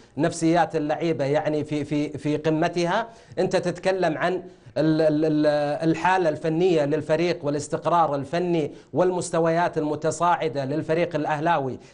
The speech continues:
تحت قيادة المدرب المتميز جروس. أنت تتكلم عن العمل الإداري المميز، يعني جمل ومعطيات عديدة كلها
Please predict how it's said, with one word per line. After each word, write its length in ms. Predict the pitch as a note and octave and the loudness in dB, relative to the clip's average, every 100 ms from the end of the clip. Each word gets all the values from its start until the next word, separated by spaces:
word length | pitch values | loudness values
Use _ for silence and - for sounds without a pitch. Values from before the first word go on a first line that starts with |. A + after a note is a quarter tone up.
| _ | _
تحت 220 | E3+ - | -4 -2
قيادة 480 | E3+ E3 D#3+ E3+ D#3+ D3 | -4 0 2 2 0 -2
المدرب 520 | C#3+ C#3+ E3+ D#3+ C#3 | -2 0 0 0 -2
المتميز 600 | C#3+ C#3+ D3+ D#3+ D#3+ C#3+ | -4 -2 0 2 2 2
جروس. 420 | D#3+ D#3+ G#3 - - - | 2 2 2 -2 -16 -4
أنت 180 | F3+ F#3 | -2 -2
تتكلم 640 | E3+ E3 E3 F#3 F3+ E3 C3+ | -2 -2 -2 -2 0 0 0
عن 260 | F3 F#3 - - D3 | -2 -4 -8 -8 0
العمل 440 | D#3+ - F#3+ E3 | 2 2 2 2
الإداري 500 | D#3+ E3 D#3 F3 D#3 | 2 0 0 2 2
المميز، 600 | D3 D3+ E3+ F#3 G3+ G#3 - - | 2 0 2 2 2 -2 -10 -8
يعني 360 | D3 F3 G3 G3+ F3+ | -2 2 4 4 2
جمل 460 | D3+ A#3+ A3 G#3+ - | 2 4 4 -2 -2
ومعطيات 760 | D#3+ D#3+ D#3+ D#3+ F3+ G3+ G3 | 0 0 -2 -2 2 2 2
عديدة 400 | C#3 D#3 G#3+ E3+ | -2 -2 0 0
كلها 560 | D#3 G3 F#3+ F#3 G3 G#3+ | -2 -2 -2 -2 -2 -4